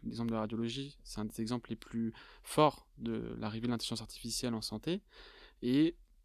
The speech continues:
cette problématique-là, elle touche de plus en plus de spécialités. Moi, pour ma part, je parlais juste de mon expérience personnelle. Au choix des spécialités, j'avais hésité entre la cancérologie et la psychiatrie.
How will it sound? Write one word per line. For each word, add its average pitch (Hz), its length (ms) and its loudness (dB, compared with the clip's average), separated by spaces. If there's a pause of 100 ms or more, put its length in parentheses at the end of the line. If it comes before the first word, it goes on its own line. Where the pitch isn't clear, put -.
(140)
cette - 220 -2
problématique-là, 131 560 4
elle 156 80 4
touche 151 220 0
de 127 100 4
plus 117 160 -2
en 123 60 0
plus 131 80 -10
de 127 80 0
spécialités. 123 640 -2 (480)
Moi, 120 160 6
pour 123 160 0
ma 117 80 6
part, 135 260 4 (120)
je 123 140 -12
parlais 113 200 2
juste 127 180 -4
de 135 60 2
mon 117 80 4
expérience 113 320 0
personnelle. 135 720 2 (220)
Au 117 100 -10
choix 123 300 2
des 123 120 0
spécialités, 113 600 0
j'avais 117 180 2
hésité 107 180 -4
entre 117 160 -4
la 101 60 -2
cancérologie 113 680 -2
et - 20 6
la 131 80 4
psychiatrie. - 480 -4